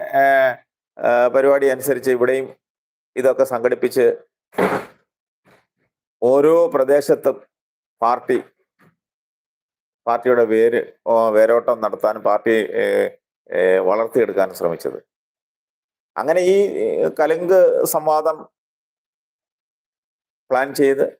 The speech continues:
ഓരോ പ്രദേശത്തെയും ജനങ്ങളെ സംഘടിപ്പിച്ച് അവിടുത്തെ പൊതു, പൊതുപ്രശ്നത്തിൽ ഇടപെട്ട് അതിന് പരിഹാരം ഉണ്ടാക്കുകയും അങ്ങനെ ജനങ്ങളുടെ ഇടയിൽ പാർട്ടിക്ക് പരമാവധി വേരോട്ടം ഉണ്ടാക്കുകയുമായിരുന്നു ലക്ഷ്യം.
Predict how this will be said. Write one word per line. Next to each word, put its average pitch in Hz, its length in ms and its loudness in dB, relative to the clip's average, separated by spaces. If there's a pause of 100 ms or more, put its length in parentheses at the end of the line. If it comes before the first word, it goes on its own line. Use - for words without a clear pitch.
ഓരോ 135 220 2
പ്രദേശത്തെയും 131 600 0
ജനങ്ങളെ 127 380 2
സംഘടിപ്പിച്ച് 123 680 -2 (100)
അവിടുത്തെ 131 240 -2
പൊതു, 139 380 -2
പൊതുപ്രശ്നത്തിൽ 135 840 -2
ഇടപെട്ട് 127 540 -4
അതിന് 170 220 -2
പരിഹാരം 156 460 0
ഉണ്ടാക്കുകയും 117 600 -4 (680)
അങ്ങനെ 190 260 -2
ജനങ്ങളുടെ 196 380 2
ഇടയിൽ 165 380 0
പാർട്ടിക്ക് 143 380 -2
പരമാവധി 135 440 0
വേരോട്ടം 131 520 2
ഉണ്ടാക്കുകയുമായിരുന്നു 117 720 0
ലക്ഷ്യം. - 240 -4